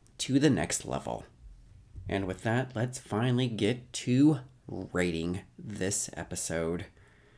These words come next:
I've already mentioned how this episode, The King is Dead, reminded me of season four's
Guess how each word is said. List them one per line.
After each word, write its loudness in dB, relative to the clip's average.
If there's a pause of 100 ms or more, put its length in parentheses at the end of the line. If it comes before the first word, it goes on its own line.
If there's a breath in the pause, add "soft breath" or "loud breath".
(440 soft breath)
I've 0
already -2
mentioned 0
how 2
this -2 (420)
episode, 0 (340)
The -2
King 4
is -2
Dead, 2 (440 loud breath)
reminded 4
me 4
of 2
season -2
four's 0